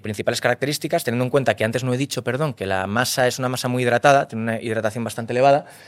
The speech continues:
Entonces tú lo que haces es que la metes a un impacto de calor muy grande, lo que cuece la pizza es el suelo,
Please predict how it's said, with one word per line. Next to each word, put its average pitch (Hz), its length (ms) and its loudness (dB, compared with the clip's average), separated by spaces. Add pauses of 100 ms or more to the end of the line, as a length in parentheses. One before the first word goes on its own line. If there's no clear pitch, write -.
(220)
Entonces - 200 -6
tú 127 60 -2
lo 123 80 6
que 131 80 4
haces 131 140 0
es - 40 -10
que 123 60 -4
la 110 80 2
metes 120 260 -4
a 120 40 -4
un 123 100 -4
impacto 127 400 0
de 123 60 0
calor 123 300 2
muy 123 220 -2
grande, 147 440 2 (380)
lo 113 200 0
que 107 100 4
cuece 127 260 2
la 127 140 4
pizza - 300 2
es 123 160 2
el 104 100 0
suelo, 151 580 2